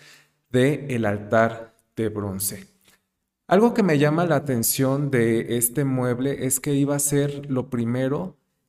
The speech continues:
que iban a ver los israelitas cuando entraran al atrio.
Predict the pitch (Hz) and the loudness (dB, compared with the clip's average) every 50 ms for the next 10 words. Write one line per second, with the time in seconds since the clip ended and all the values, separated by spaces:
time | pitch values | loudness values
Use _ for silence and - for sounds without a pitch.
0 | _ - 131 117 120 123 117 131 135 135 127 117 107 113 113 117 117 123 127 - | _ -4 -2 0 0 0 0 0 0 0 0 0 0 2 0 0 0 0 -4 -2
1 | - 117 113 110 - 117 104 104 113 113 113 113 - 147 160 160 - - - - | -2 -4 -4 -2 -2 -4 -2 -2 -2 -2 -4 -4 -4 -4 -2 -2 -4 -4 -6 -6
2 | - 120 113 113 107 101 107 104 - - 113 113 113 123 139 156 147 - - _ | -4 -4 -4 -2 -2 -4 -6 -6 -4 -2 -2 0 0 0 -2 -4 -6 -10 -18 _
3 | _ _ _ _ - 110 104 104 104 101 104 - - 80 - | _ _ _ _ -10 -6 -4 -2 -2 -4 -4 -8 -12 -14 -14